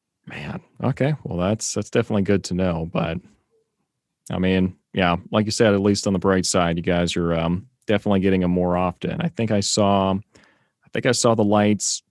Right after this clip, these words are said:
two, maybe three times the entire last winter. So they're, uh, they're not particularly common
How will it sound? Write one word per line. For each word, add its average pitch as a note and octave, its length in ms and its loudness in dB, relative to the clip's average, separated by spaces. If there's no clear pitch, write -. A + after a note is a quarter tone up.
two, B2 540 4
maybe G#2+ 520 2
three A#2+ 300 2
times A#2 580 0
the F#2+ 100 -4
entire G2 400 0
last F#2+ 280 0
winter. G2+ 360 0
So E2+ 480 -4
they're, F2+ 300 -2
uh, F2+ 200 2
they're F#2+ 140 -2
not G#2+ 220 2
particularly F2+ 960 0
common F2 480 0